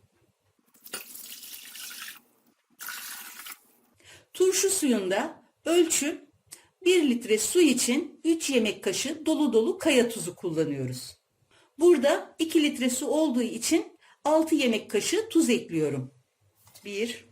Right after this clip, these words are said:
bu öğütülmüş kaya tuzu. İki, üç, dört, beş, altı. Yine turşu suyunda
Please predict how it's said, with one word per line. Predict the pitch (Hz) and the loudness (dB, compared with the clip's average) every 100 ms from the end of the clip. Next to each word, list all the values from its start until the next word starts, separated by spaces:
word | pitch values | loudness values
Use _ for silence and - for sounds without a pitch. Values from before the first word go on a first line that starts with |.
| _ 254 | _ -12
bu | 240 | -2
öğütülmüş | 262 254 254 254 247 247 | 2 4 2 2 2 2
kaya | - 175 160 | -2 -2 -4
tuzu. | - 156 240 339 _ _ _ _ _ - _ _ _ | -8 -8 -6 -8 _ _ _ _ _ -20 _ _ _
İki, | - - 185 175 233 - - _ _ _ _ _ _ _ _ 226 | -20 -12 -8 -8 -10 -14 -20 _ _ _ _ _ _ _ _ -12
üç, | 202 196 - - - _ _ _ _ _ - | -10 -12 -14 -14 -20 _ _ _ _ _ -4
dört, | 180 165 170 - _ _ _ _ _ _ - - | -2 -2 -4 -12 _ _ _ _ _ _ -14 -8
beş, | 190 240 - - - _ _ _ _ - - | -4 -4 -6 -10 -16 _ _ _ _ -12 -2
altı. | 214 151 131 - 131 - _ _ _ _ _ | 0 0 -4 -12 -16 -18 _ _ _ _ _
Yine | 240 320 330 302 - | 2 6 6 4 2
turşu | - 359 359 359 | 2 2 4 0
suyunda | - 254 208 226 349 - | 2 0 2 0 0 -4